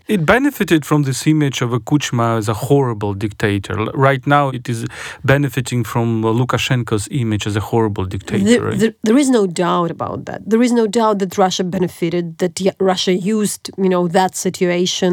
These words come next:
Speaker 2: The only point, it doesn't make Kuchma innocent, you know, it doesn't make, uh, what he, the whole system he was creating, you know, legit, because it was the founding time of the Ukrainian oligarchism.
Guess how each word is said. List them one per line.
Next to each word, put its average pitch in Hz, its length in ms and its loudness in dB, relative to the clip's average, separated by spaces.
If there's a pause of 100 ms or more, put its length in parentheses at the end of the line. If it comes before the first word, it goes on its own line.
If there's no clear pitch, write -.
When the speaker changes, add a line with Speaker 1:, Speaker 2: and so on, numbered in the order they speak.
(160)
Speaker 2:
The 233 180 2
only 269 260 2
point, 269 400 0
it 233 100 0
doesn't 240 240 2
make 226 260 2
Kuchma 202 520 0
innocent, 226 640 0
you 185 80 -4
know, 185 200 0
it 196 140 0
doesn't 214 340 2
make, 220 440 0
uh, 185 440 2
what 196 440 0
he, 185 400 0
the 202 100 4
whole 208 240 2
system 214 540 -2
he 214 120 0
was 196 180 2
creating, 208 800 2
you 220 100 0
know, 220 120 4
legit, 185 580 0
because 190 360 0
it 240 120 -4
was 202 380 2
the 196 260 4 (200)
founding 220 540 2
time 185 380 2
of 170 80 0
the 175 140 2
Ukrainian 180 560 0
oligarchism. 196 1000 2